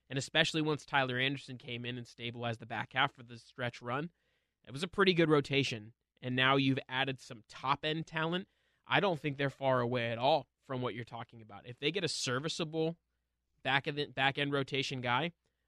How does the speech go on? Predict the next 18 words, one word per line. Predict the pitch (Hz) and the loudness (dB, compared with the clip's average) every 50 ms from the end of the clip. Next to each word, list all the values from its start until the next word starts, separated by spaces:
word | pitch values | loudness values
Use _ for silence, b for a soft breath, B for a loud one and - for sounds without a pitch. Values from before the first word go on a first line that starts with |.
| _ - | _ -8
I | 131 139 | -6 -6
think | - 185 175 - | -4 -6 -6 -6
you | 175 165 | -8 -6
can | - 170 160 156 147 - _ | -4 -4 -4 -4 -4 -6 _
say | - - - 139 160 196 | -16 -8 -2 0 0 2
that | 170 123 - - | 0 -2 -4 -2
they're | 131 127 127 127 | 0 0 0 0
a | 123 | 0
legitimate | 127 127 123 120 - 131 127 131 131 135 123 - | -2 -4 -6 -6 -6 -4 -4 -2 -4 -4 -6 -6
contender | - 143 123 - 120 135 135 | -10 -12 -10 -10 -8 -8 -8
for | - 123 104 | -10 -12 -16
top | - - 113 110 113 - | -10 -6 -4 -4 -4 -4
five | 120 120 117 120 | -4 -4 -4 -4
rotations | 120 120 117 - 127 127 123 - 123 117 117 | -4 -6 -4 -4 -4 -4 -4 -4 -6 -10 -10
in | 120 | -10
the | 117 | -8
American | 117 120 117 120 110 - 113 117 | -8 -6 -4 -6 -6 -8 -12 -12
League. | 127 147 143 120 | -10 -10 -10 -12